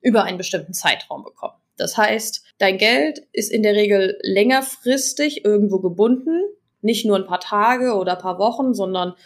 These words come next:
meistens mindestens Monate oder sogar Jahre, damit du überhaupt Zinsen dafür bekommst. Streng genommen ist zum Beispiel auch das gute alte Sparbuch eine Investition, das du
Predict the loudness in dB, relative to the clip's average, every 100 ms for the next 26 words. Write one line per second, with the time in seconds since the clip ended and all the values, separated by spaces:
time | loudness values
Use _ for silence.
0 | _ 0 0 0 -8 0 2 2 -2 -6
1 | 2 4 4 2 2 -2 -2 -2 -2 -2
2 | -2 -2 0 0 0 -2 -6 -6 0 2
3 | 2 0 -4 -2 -6 -8 -4 -2 0 0
4 | -2 -2 6 6 4 -4 -8 -12 -12 -12
5 | -16 -16 -20 _ _ -8 -6 -6 0 2
6 | 4 4 2 -2 -4 -4 -2 0 0 0
7 | 0 0 0 -4 0 0 2 2 2 2
8 | -2 -2 -2 0 0 0 -2 -2 -2 -4
9 | -4 -6 -4 -4 -2 0 2 2 2 0
10 | -2 0 0 0